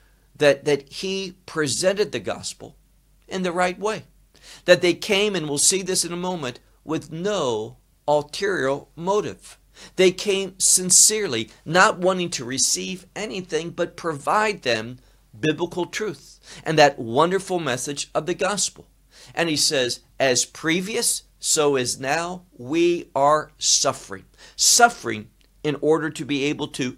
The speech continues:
share this. And he says that we were mistreated, just as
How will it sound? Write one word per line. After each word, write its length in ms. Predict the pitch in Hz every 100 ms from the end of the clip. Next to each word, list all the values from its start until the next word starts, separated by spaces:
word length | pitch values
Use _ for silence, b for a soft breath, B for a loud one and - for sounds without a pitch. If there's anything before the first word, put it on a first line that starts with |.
| _
share 360 | - - 202 190
this. 440 | 107 - - - _ B B 131
And 160 | 170
he 100 | 165
says 800 | 151 - 170 196 - - - - - b b -
that 180 | 151
we 180 | 139 160
were 360 | 170 151 135 - _
mistreated, 1000 | 139 170 - - - - 170 196 233 - _ _ _ _ _ _ _
just 280 | - 202 -
as 520 | 214 233 120 - -